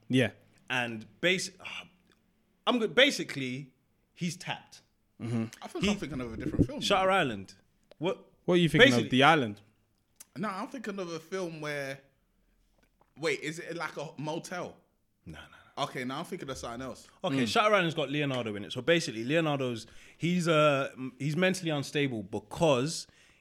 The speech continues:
Speaker 2: he had a wife
Speaker 1: Yeah.
Speaker 3: Mm-hmm.
Speaker 2: and three kids, two or three kids, and she drowned them. He came home from work one day. He was a marshal. He was, he did, um, serve.
Speaker 1: Mm.
Speaker 2: He was a marshal, and he came home one day to see that his wife killed,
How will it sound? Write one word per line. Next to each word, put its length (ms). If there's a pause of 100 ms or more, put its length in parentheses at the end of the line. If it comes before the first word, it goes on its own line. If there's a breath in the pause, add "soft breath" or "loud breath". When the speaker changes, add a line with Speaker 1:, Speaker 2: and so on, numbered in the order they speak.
Speaker 2:
he 300
had 220
a 60
wife 540 (140)
Speaker 1:
Yeah. 160
Speaker 3:
Mm-hmm. 280
Speaker 2:
and 480 (320)
three 420
kids, 580 (240)
two 180
or 100
three 240
kids, 400 (280 soft breath)
and 140
she 240
drowned 440
them. 220 (880 soft breath)
He 160
came 240
home 240
from 180
work 260
one 160
day. 100
He 180
was 260
a 60
marshal. 480
He 100
was, 300
he 80
did, 280
um, 260
serve. 440 (200)
Speaker 1:
Mm. 220
Speaker 2:
He 60
was 220
a 60
marshal, 340
and 40
he 60
came 300
home 180
one 160
day 140
to 120
see 180
that 120
his 140
wife 400
killed, 400